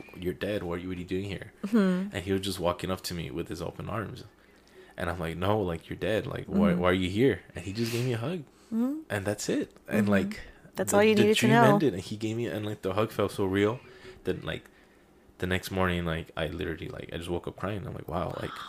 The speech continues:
Speaker 1: what a, what an intense
Speaker 2: How
Speaker 1: experience."
Speaker 2: real it felt too, huh?
Speaker 1: Yeah.
Speaker 2: In this other way. Wow.
Speaker 1: Yeah, dreams are, dreams are a trip.
Speaker 2: It's another portal.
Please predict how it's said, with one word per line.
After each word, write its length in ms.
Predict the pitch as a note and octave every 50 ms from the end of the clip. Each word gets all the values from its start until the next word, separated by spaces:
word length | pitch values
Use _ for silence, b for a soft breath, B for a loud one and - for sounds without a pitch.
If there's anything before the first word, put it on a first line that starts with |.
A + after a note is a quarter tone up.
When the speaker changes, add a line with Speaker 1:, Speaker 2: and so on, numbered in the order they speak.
| -
Speaker 1:
what 220 | - F2 F2+ F#2+ F#2+
a, 60 | F2
what 320 | - - - - F2+ F#2 F#2+
an 80 | F#2+
intense 580 | G2 F#2 F2+ - - - G2 F#2+ G2 - - -
Speaker 2:
How 200 | - - G3+ G#3 G#3
Speaker 1:
experience." 180 | G#3+ E3 - -
Speaker 2:
real 220 | F3 F3 G3 A#3
it 100 | B3+ G3
felt 280 | - - E3+ E3 - -
too, 260 | - - A3+ A3+ G#3 G3
huh? 440 | - G3 F#3 E3 E3 D#3+ D#3+ D#3+ F3
Speaker 1:
Yeah. 180 | F3 F3+ F3
Speaker 2:
In 80 | F3+ F#3
this 140 | E3+ - -
other 220 | F3 E3+ F#3 F#3
way. 560 | F3 E3+ D#3+ E3+ F3+ G3+ G3+ F#3 F3 E3 E3 E3 F#3+ - - - -
Wow. 840 | - - - F#3 - - F#3+ F3+ F3+ F3 F3 F3 E3+ E3+ E3 E3+ - -
Speaker 1:
Yeah, 260 | G2+ F#2+ F2 E2+ E2 F2 F2 -
dreams 320 | - F#2 F#2 G2 F#2+ G2
are, 240 | G2+ G2 F#2+ F#2 F2+
dreams 320 | E2 - G2 G2 G2 G#2
are 140 | G#2+ F#2 E2
a 40 | E2
trip. 460 | - - - - D#2 C#2 - - - - -
Speaker 2:
It's 140 | G#3+ G#3+ -
another 260 | C4+ B3 B3 B3 C4 C4
portal. 500 | - - A#3+ B3+ C#4+ C#4 G3+ E3+ F3